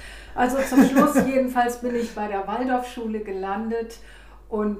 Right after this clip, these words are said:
Speaker 1: da habe ich gemerkt, hier ist mein Platz und hier gehöre ich hin. Und, ähm, da habe ich viele, viele Klassen inzwischen in Religion unterrichtet, auch im Hort gearbeitet nebenbei.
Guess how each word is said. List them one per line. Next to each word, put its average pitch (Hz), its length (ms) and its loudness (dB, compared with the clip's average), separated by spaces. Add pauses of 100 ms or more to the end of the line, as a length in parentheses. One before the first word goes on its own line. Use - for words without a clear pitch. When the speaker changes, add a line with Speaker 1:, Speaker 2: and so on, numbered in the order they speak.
(120)
Speaker 1:
da 220 260 2
habe 220 160 -2
ich - 200 -6
gemerkt, 180 580 -4
hier - 380 0
ist 202 220 -6
mein 170 260 -6
Platz - 760 -6
und 185 260 -4
hier 214 220 -2
gehöre 190 380 -4
ich 165 160 -12
hin. 254 640 2 (800)
Und, 214 580 -2 (100)
ähm, 196 1600 -4
da 196 480 0
habe 202 160 -6
ich - 380 -12 (180)
viele, 277 400 -2
viele 220 280 -2
Klassen 202 760 -6
inzwischen 190 560 -6
in 196 160 -8
Religion 190 560 -4
unterrichtet, 214 1080 -6
auch 175 220 -8
im 180 240 -12
Hort 226 340 -4
gearbeitet 208 680 -6
nebenbei. 190 720 -4